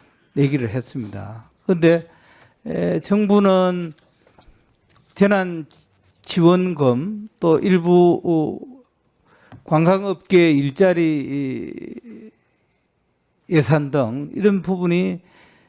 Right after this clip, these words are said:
편성되고 또 정부의 자치단체에, 에, 예산이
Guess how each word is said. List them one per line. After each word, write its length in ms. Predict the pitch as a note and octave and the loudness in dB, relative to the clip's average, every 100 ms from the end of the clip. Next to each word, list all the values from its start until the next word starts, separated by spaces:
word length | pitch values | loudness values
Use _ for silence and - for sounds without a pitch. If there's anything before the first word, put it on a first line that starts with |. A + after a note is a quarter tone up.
| _ F3+ - | _ -12 0
편성되고 960 | A3+ G3+ F#3+ D#3 F3+ E3 D#3 C3+ - - | 2 2 0 2 0 0 0 0 -4 -10
또 440 | - D#3+ D#3+ - G3+ - | -2 0 0 -6 -12 -4
정부의 360 | F#3 F3 D#3+ | 0 4 4
자치단체에, 1200 | - D#3+ - F3 F#3 G3 - D#3+ D3 D#3 F3 F3 - - _ _ _ _ _ | 2 -4 -2 -2 -2 -4 -2 2 4 4 4 0 -8 -20 _ _ _ _ _
에, 260 | - - - - A#3 B3+ | -12 -10 -12 -16 -18 -6
예산이 880 | A3+ D3+ F3 F#3 F#3 A#2+ C3+ D3+ G#2+ | 2 2 2 0 -2 -4 -6 -10 -14